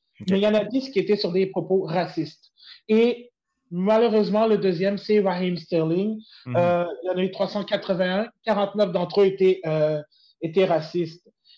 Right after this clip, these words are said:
Speaker 2: Et malheureusement, lors du premier match, quand l'Angleterre a gagné un zéro contre la Croatie, euh, il y en a eu, il y a eu vingt-sept tweets sur quatre-vingt-treize qui étaient des propos racistes. Donc,
Speaker 1: Ah, wow.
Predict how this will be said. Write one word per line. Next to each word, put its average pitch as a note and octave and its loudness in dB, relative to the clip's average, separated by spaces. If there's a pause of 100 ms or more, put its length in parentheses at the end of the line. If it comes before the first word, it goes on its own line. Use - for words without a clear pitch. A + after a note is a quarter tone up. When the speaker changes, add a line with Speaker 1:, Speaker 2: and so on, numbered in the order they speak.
(120)
Speaker 2:
Et B3 2 (440)
malheureusement, A#3+ 2
lors A#3+ 4
du G#3+ -4
premier A3+ -2
match, G#3+ -4
quand G3+ -2
l'Angleterre G3+ -2
a A3+ -2
gagné G3+ -2
un G#3+ 0
zéro G3+ 0
contre - -4
la E3+ -4
Croatie, G3 -4 (300)
euh, F3 2 (1500)
il G#3 0
y A#3 4
en A#3+ 4
a C4+ 6
eu, B3+ 0
il A3 -4
y B3+ 2
a C#4 4
eu C4+ 2
vingt-sept E4+ -4 (120)
tweets C#4 -2 (300)
sur A#3 -2
quatre-vingt-treize B3+ -2
qui - -6
étaient A3 -2
des G#3 0
propos G#3 -2
racistes. G3+ -8 (400)
Donc, D4 2 (440)
Speaker 1:
Ah, A2+ -4
wow. G2+ -4